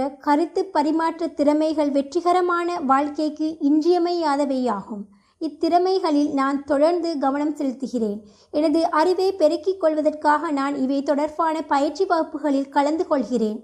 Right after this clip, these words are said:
அல்லது புத்தகங்களை படிக்கிறேன். நான் முன்பு குறிப்பிட்டது போல், என் கல்விமான் தந்தை எவ்வளவு அதிக தகுதிகளை பெற்றாரோ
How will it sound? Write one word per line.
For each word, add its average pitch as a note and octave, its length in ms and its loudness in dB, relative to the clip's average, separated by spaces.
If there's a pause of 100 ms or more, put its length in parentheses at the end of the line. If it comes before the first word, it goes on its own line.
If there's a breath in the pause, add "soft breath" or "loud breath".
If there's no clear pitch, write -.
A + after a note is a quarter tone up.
அல்லது C#4+ 400 2
புத்தகங்களை D#4+ 720 0
படிக்கிறேன். A3 640 -2 (720)
நான் D#4 300 2 (140)
முன்பு F4 440 4
குறிப்பிட்டது E4 640 -2
போல், C4+ 300 2
என் C#4 260 0
கல்விமான் F4+ 640 2
தந்தை C#4 400 0
எவ்வளவு F4 460 0
அதிக D#4 400 0
தகுதிகளை E4 580 -2
பெற்றாரோ C#4 560 0